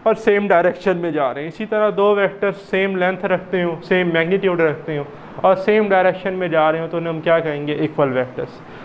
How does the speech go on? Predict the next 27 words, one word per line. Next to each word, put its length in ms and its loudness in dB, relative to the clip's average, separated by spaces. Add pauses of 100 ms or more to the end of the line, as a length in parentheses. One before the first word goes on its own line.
(120)
तो 100 4
two 220 4
vectors 480 2 (100)
are 220 4 (100)
equal 380 -2 (120)
if 240 -4
they 120 0
have 380 2
same 260 0
magnitude 640 -2
and 160 -6 (100)
same 180 4
direction, 520 0 (800)
ठीक 180 2
है 120 4
जी, 100 0
same 480 2
क्या 140 2
होना 200 0
चाहिए, 340 -2
magnitude, 720 -2 (160)
और 180 -2 (360)
same 260 2
क्या 100 2
होनी 160 0
चाहिए, 280 -2
direction। 500 0